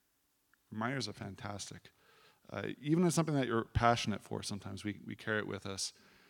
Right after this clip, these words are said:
uh, and we wanna pray for it, but for whatever reason, we, we still carry the passion, but the prayer part of it kind of subsides after a time. And to be reminded, "Hey, you know what, I,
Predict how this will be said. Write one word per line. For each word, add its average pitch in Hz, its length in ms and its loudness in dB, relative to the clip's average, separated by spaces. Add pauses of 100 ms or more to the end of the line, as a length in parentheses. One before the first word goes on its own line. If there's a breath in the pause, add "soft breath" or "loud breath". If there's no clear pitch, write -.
(420 loud breath)
uh, 101 300 -2 (160)
and 110 120 -2
we 104 100 0
wanna 127 300 2
pray 107 240 -4
for 104 200 -4
it, 98 140 -4
but - 280 -2
for 107 100 -2
whatever 127 360 2
reason, 113 560 -2
we, 101 220 -6
we 110 80 -6
still 156 280 -4
carry 156 260 -2
the 143 100 -2
passion, 131 460 -2
but 113 160 -4
the - 80 -16
prayer 175 420 -6 (100)
part 107 240 -6
of 98 80 -4
it 113 160 -10
kind 113 280 -6
of - 60 -10
subsides 104 640 -6
after - 260 -10
a - 40 -14
time. - 320 -14 (420 loud breath)
And 117 80 -4
to 113 60 -4
be 139 100 2
reminded, 120 500 2
"Hey, 139 120 -4
you 135 80 -2
know 135 80 0
what, 127 160 -2
I, 139 160 0